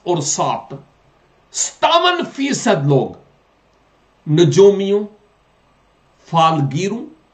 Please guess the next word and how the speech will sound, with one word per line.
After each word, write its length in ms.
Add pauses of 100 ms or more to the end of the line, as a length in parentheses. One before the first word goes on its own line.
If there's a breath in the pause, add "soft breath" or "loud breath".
(1600)
जादूगरों 800